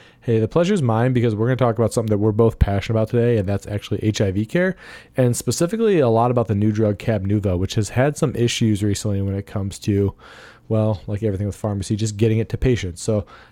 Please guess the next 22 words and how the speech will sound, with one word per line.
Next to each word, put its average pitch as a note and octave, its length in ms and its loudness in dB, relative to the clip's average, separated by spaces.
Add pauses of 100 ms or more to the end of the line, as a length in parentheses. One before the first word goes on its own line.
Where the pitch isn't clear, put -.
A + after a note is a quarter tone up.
that's C3 200 -2
why G#3+ 140 2
I A3 40 2
really D3+ 180 4
wanted C3 240 2
you G#2+ 80 2
on G#2 140 0
here, A#2+ 180 2
is G#2 80 -2
there A2 60 2
was G2+ 80 0
a G2 40 0
topic - 400 -4
that G#2 100 -4
kind A2+ 140 0
of F#2 80 -6
brought G#2 200 -2
us G#2+ 140 -4
together, G2+ 520 -4
and G#2 260 -6
it G#2 140 -6
was G#2 320 -2